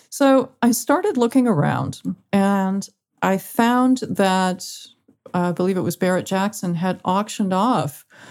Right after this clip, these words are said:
a five oh seven in California that it presented as Elvis's five oh seven.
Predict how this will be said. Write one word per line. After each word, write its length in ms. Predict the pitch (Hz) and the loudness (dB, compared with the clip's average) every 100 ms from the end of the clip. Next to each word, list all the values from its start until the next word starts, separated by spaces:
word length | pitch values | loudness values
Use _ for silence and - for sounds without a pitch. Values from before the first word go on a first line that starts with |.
| - _ | -20 _
a 80 | 190 | -4
five 260 | - 190 190 | 0 2 2
oh 120 | 185 | -2
seven 520 | - 185 175 170 180 | 0 0 0 0 -2
in 180 | - 170 | -2 -4
California 800 | - 180 165 - 202 254 170 151 | -2 -2 -2 -2 2 4 4 2
that 140 | 165 | 0
it 120 | 180 - | -2 0
presented 640 | 180 165 147 143 170 170 | 0 2 -2 0 -2 -2
as 380 | 160 156 160 - | 0 0 0 -4
Elvis's 560 | - 147 147 151 175 - | -2 -2 -2 -4 -6 -2
five 260 | 160 160 | -2 0
oh 100 | 170 | 0
seven. 440 | 175 262 294 - | 0 0 0 -4